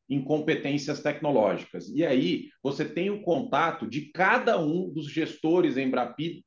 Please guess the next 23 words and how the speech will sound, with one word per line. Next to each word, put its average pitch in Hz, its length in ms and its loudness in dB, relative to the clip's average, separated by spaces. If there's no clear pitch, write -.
nos 135 500 2
noventa 175 440 0
e 165 80 -2
seis 160 260 -2
centros 147 300 -4
de 151 80 -4
pesquisa. 156 580 0
E 127 60 2
a 135 100 4
pessoa 175 360 4
já 180 160 4
conversa 185 720 0
com - 120 -4
aquele 147 280 -2
centro 147 420 -6
que 170 80 -6
tem 175 340 -2
a 170 60 -2
competência 156 760 -2
que - 140 -6
ela 143 160 2
precisa, - 680 -4
tá? 127 280 0